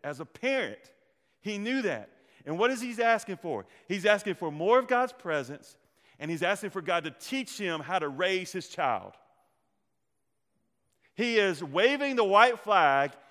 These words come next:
He's coming out with both hands up, and he's saying, "God, you got to show up, and you got to show me. You've got to show up, and you've got to show me, because I can't,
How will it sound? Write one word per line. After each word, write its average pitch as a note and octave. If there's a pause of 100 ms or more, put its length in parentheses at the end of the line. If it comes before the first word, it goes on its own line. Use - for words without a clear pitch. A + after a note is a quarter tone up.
(180)
He's G#3
coming A#3+
out G3+
with E3
both A3+
hands B3
up, C3 (260)
and D3+
he's F#3
saying, F3+
"God, G3
you B3
got C4
to A#3
show B3
up, D3 (160)
and C3+
you F#3+
got E3
to C3
show C#3+
me. A#2+ (1900)
You've G#3
got B3+
to A3+
show G3+
up, D#3+
and D3
you've F#3
got E3+
to D3+
show D3+
me, C#3+
because B2+
I F3
can't, D#3+